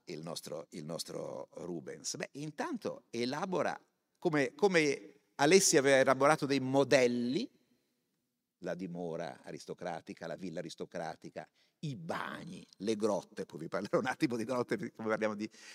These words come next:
di, di, di attività, di attività mo-, di mostre in questo periodo. Bene,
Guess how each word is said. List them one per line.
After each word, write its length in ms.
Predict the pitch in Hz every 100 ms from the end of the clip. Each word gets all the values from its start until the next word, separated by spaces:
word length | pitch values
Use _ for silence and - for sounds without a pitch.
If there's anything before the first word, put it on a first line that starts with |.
| -
di, 240 | 113 107 -
di, 260 | 113 101 76
di 760 | 95 104 101 92 85 71 64 - _ _ _ _
attività, 840 | - 95 85 - 92 80 57 53 -
di 280 | - 71 87
attività 680 | 92 87 80 90 80 - - 90 - _ - 127 -
mo-, 220 | 202 95 -
di 100 | 101
mostre 340 | 127 113 98
in 60 | 90
questo 220 | 92 135
periodo. 400 | 160 107 160 220 _ - -
Bene, 240 | 202 165